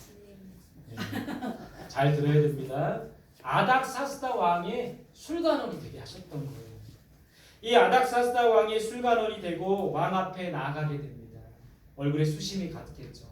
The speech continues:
왕이 무슨 일이 있냐? 이때 이 느헤미야가 자기 백성들이 고통받고 있는 것을 왕에게 아랍니다. 왕은 이 느헤미야 굉장히 아꼈습니다. 신뢰했어요.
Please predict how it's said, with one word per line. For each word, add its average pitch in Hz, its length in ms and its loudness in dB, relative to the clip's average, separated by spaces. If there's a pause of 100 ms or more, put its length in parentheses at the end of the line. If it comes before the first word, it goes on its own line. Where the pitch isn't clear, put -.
왕이 151 600 -2 (300)
무슨 143 260 -2
일이 139 220 0
있냐? 143 640 -2 (340)
이때 262 360 2
이 240 180 -2
느헤미야가 226 600 4
자기 226 340 -2
백성들이 240 580 -4
고통받고 240 640 -2
있는 185 220 -4
것을 - 400 -4 (180)
왕에게 131 440 -6
아랍니다. - 580 -6 (360)
왕은 147 680 4 (480)
이 131 80 -8
느헤미야 147 360 4
굉장히 135 340 -6
아꼈습니다. 127 840 -8 (160)
신뢰했어요. 190 720 0